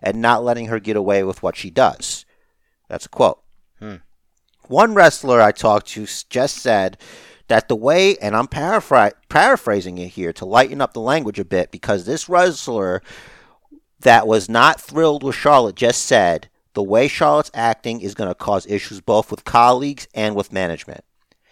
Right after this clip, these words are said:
Speaker 1: He really stressed how respected and well-liked Becky is universally in the locker room, and that she was seen as a bit of a hero for it. Basically, the idea was Charlotte was being difficult, and Becky wasn't going to take it anymore. She wasn't gonna have it anymore,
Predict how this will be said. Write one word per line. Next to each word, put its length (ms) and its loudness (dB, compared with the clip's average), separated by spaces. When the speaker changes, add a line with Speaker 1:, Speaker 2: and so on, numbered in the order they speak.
Speaker 1:
He 160 -8
really 280 -4
stressed 420 -2
how 160 4
respected 680 -6
and 180 -10
well-liked 540 -2
Becky 380 -6
is 240 -8
universally 640 -4
in 60 -12
the 80 -10
locker 360 -2
room, 280 -14
and 160 -12
that 140 4
she 240 -6
was 200 -4
seen 260 -8
as 120 -4
a 40 -4
bit 180 -2
of 100 -2
a 60 -6
hero 340 -2
for 280 -14
it. 140 -18
Basically, 500 2
the 120 -2
idea 360 0
was 140 -4
Charlotte 500 2
was 140 -6
being 280 -6
difficult, 560 -4
and 220 -8
Becky 320 -2
wasn't 320 -6
going 220 -8
to 60 -12
take 320 -8
it 60 -10
anymore. 540 -18
She 140 -12
wasn't 340 0
gonna 200 -2
have 260 2
it 80 -2
anymore, 520 -2